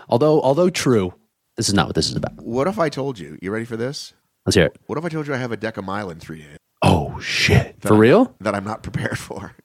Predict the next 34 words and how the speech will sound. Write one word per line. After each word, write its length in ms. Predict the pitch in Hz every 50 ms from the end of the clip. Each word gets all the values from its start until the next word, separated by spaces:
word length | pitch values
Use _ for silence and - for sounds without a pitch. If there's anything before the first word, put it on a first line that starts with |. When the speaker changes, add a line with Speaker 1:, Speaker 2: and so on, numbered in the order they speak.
| _ _ _ _ -
Speaker 1:
You're 140 | - 294 311
prepared? 560 | - 359 - - - 107 110 143 196 214 220
What 60 | 302
do 60 | 320
you 40 | 311
mean 160 | 311 339 320
you're 80 | 285 156
not 180 | 120 90 85
prepared 360 | - 92 - 98 92 85 82 -
for? 360 | - 92 85 82 82 82 - - - - - _ _ _
Speaker 2:
The 60 | - 123
last 140 | 143 139 -
Speaker 1:
How 60 | - 220
Speaker 2:
couple 100 | - 269
Speaker 1:
prepared, 360 | 220 254 254 240 - - - -
Speaker 2:
weeks, 80 | 147
Speaker 1:
how, 160 | 147 180 - -
how 80 | - 202
prepared 240 | - 262 277 240 226
do 60 | 240
you 60 | 240
wanna 160 | 240 240 240
be? 280 | 214 294 285 - 92 - _ _
Speaker 2:
the 100 | - 180
last 220 | 120 131 143 -
couple 200 | - 131 123 127
weeks 180 | 113 107 101 -
has 140 | 92 85 90
not 200 | 92 87 78 85
been 280 | 90 85 78 80 85
great 260 | 78 - 87 85 85 -
for 100 | - 80
me 120 | 78 78
training-wise. 680 | 78 - - 76 76 78 71 67 67 - - - - -